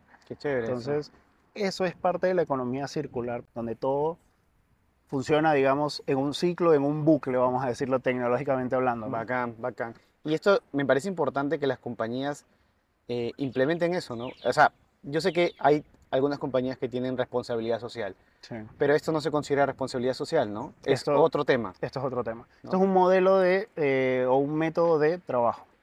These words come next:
Speaker 1: Porque la responsabilidad social era devolverle a la sociedad lo que te está dando como compañía.
Speaker 2: Ah, ok.
Speaker 1: Y en este caso es,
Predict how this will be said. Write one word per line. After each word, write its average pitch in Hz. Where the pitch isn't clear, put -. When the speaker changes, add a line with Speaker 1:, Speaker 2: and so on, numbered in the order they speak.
Speaker 1:
Porque 135
la 127
responsabilidad 139
social 170
era 160
devolverle 156
a -
la 175
sociedad 147
lo 120
que -
te -
está 151
dando 147
como 123
compañía. 117
Speaker 2:
Ah, 120
ok. 107
Speaker 1:
Y 127
en 131
este 131
caso 151
es, 151